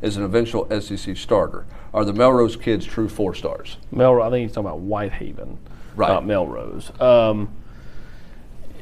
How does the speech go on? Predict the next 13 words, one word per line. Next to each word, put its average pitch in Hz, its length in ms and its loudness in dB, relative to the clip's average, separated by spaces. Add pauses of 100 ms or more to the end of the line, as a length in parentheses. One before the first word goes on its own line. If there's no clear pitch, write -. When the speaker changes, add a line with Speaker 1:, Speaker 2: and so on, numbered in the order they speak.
Speaker 2:
you 190 140 2
know, 214 140 6
I, - 480 0 (340)
I 147 120 12
think 202 200 8
Bryson 156 400 12
Eason 113 460 2
is 90 100 0
a 98 60 -2
true 104 240 2
four 92 260 0
star. 76 460 0 (360)
Um, 92 440 2